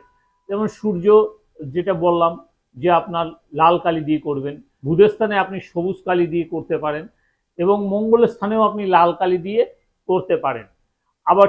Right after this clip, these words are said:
চন্দ্রস্থানে কি করবেন? চন্দ্রস্থানে যদি আপনি ই করতে যান, তাহলে সেক্ষেত্রে আপনি লাল সবুজ দুটোই ব্যবহার করতে পারেন, লাল সবুজ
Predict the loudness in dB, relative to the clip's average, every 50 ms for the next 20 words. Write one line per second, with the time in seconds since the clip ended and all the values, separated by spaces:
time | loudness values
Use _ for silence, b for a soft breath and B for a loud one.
0 | 2 0 -2 -2 -2 -2 -2 -2 -2 -2 -4 -6 -6 -6 -6 -6 -8 -10 -10 -8
1 | -6 -4 -4 -4 -6 -10 -12 _ _ _ _ _ _ _ _ _ _ _ _ _
2 | _ _ _ _ -2 -2 -2 0 0 0 0 0 -2 -8 -8 -6 -6 -4 -2 0
3 | 0 0 2 2 4 2 2 0 -4 -8 -6 -6 -6 -6 -6 -8 -10 -12 -12 -14
4 | -16 -10 -8 -8 -6 -6 -4 -4 -4 -4 -4 -6 -4 -4 -4 -4 -4 -6 -8 -8
5 | -8 -6 -8 -8 -6 -6 -4 -2 -2 -2 -4 -8 -12 -14 -14 -16 _ _ _ _
6 | _ _ _ -12 -8 -4 2 4 6 6 6 4 2 -4 -6 -6 -6 -4 -4 -4
7 | -6 -6 -6 -8 -4 0 0 0 0 0 0 2 2 2 2 2 2 2 2 0
8 | -6 _ _ _ _ _ _ _ -2 -2 -2 -2 -4 -6 -6 -6 -10 -10 -10 -16
9 | _ _ _ _ _ _ _ _ _ _ _ _ _ _ _ _ _ _ _ _
10 | -8 0 4 4 4 4 2 0 -4 -2 -2 -2